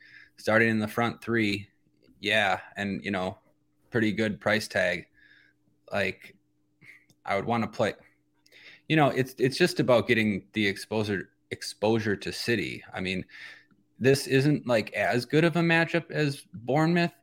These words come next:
but, you know, all of the attackers, just that their floors are,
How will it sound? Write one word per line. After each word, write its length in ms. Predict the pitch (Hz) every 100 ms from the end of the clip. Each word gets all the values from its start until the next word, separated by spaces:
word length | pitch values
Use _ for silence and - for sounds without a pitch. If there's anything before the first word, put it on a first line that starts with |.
| _
but, 280 | 110 104 - - _ _ _ _ _ _ _ _ _ _ - - _ _
you 200 | - 123
know, 300 | 113 101 95 - 127
all 200 | 147 185
of 80 |
the 120 | 135 117
attackers, 600 | - 113 110 104 95 -
just 220 | 107 -
that 160 | 101
their 120 | 113 110
floors 540 | - 127 123 110 107
are, 300 | 98 92